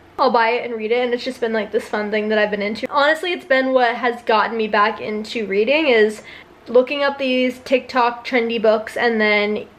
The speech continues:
giving them my own personal reviews. So maybe I'll do, like, a little YouTube video on reading TikTok's most popular books because I think I've read the majority of them at this <laughs> point.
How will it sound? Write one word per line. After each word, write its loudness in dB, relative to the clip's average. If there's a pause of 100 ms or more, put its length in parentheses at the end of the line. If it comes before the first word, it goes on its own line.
(140)
giving 2
them 0
my 0
own 0
personal -2
reviews. 0
So 2
maybe 0
I'll 2
do, -4
like, 0
a 0
little 0
YouTube -4
video 2
on -2 (640)
reading 2
TikTok's -2
most -4
popular -2
books -6
because 0
I -20
think 2
I've 4
read 4
the -4
majority -2
of -2
them -4
at -6
this -4
<laughs> -10
point. 2